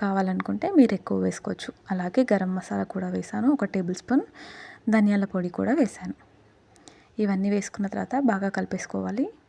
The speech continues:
ఈ విధంగా అయితే కలిపేసుకోవాలి. తర్వాత మళ్ళీ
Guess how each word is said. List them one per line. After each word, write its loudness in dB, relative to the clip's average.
ఈ 0
విధంగా -2
అయితే 0
కలిపేసుకోవాలి. -4
తర్వాత -2
మళ్ళీ 2